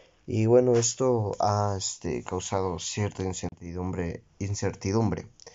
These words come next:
entre los hackers. Así que, bueno, no confundamos a los hackers con los crackers, por favor,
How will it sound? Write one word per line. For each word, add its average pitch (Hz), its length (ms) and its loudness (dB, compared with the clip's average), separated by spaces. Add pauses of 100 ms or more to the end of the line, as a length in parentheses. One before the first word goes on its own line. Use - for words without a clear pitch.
(540)
entre 78 560 -4
los 90 180 -4
hackers. - 600 -8 (720)
Así 98 360 -8
que, 80 280 -6
bueno, 107 360 -2 (1200)
no 110 200 2
confundamos 92 720 -2
a 82 60 -2
los 76 240 -8
hackers - 640 -6 (520)
con - 180 -8
los - 180 -10
crackers, - 720 -6
por - 220 -6
favor, 110 520 -2